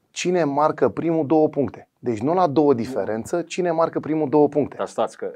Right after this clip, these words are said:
Speaker 2: și punctele, nu există trei puncte, nu există
Speaker 1: Da,
Speaker 2: trițe.
Speaker 1: trei puncte sunt
Speaker 2: Da,
Speaker 1: două.
Speaker 2: sunt două, da.
Speaker 1: Sunt două, iar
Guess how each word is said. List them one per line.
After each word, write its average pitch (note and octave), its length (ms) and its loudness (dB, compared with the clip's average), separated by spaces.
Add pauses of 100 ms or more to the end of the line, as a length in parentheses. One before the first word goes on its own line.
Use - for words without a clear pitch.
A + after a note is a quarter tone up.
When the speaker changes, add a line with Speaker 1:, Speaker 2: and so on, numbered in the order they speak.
(120)
Speaker 2:
și - 160 -14
punctele, F#2+ 540 -6
nu A#2 140 -4
există G#2+ 300 -8
trei F#2+ 200 -8
puncte, - 460 -18 (100)
nu A2+ 120 -8
există G2+ 340 -6
Speaker 1:
Da, D#3 60 0
Speaker 2:
trițe. F#2+ 300 -4
Speaker 1:
trei D3+ 120 8
puncte F3 440 6
sunt E3 260 2
Speaker 2:
Da, C#3+ 60 8
Speaker 1:
două. G#2+ 200 6 (100)
Speaker 2:
sunt A2 220 -12
două, F#2+ 240 0
da. F2+ 240 -8
Speaker 1:
Sunt B2 260 -4
două, F#3 320 6
iar C#3+ 340 4